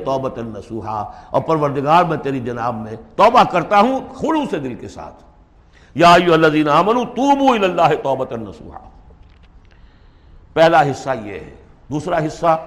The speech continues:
انی اعاہد اللہ، میں اللہ سے عہد کرتا ہوں۔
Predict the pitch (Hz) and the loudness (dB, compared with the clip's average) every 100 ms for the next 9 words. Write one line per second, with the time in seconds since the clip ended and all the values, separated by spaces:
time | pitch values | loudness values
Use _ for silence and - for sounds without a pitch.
0 | - - - _ - 156 156 165 135 139 | -18 -20 -20 _ -10 -8 -4 -4 -2 -2
1 | 135 143 143 123 117 139 117 110 113 110 | 0 2 0 -2 -6 -6 -6 -6 -4 -4
2 | 113 117 98 - - - - 139 131 127 | -4 -4 -4 -10 -20 -20 -8 -6 -4 0
3 | 156 147 123 - - 110 - 92 76 | 0 0 -6 -6 -6 -12 -8 -12 -12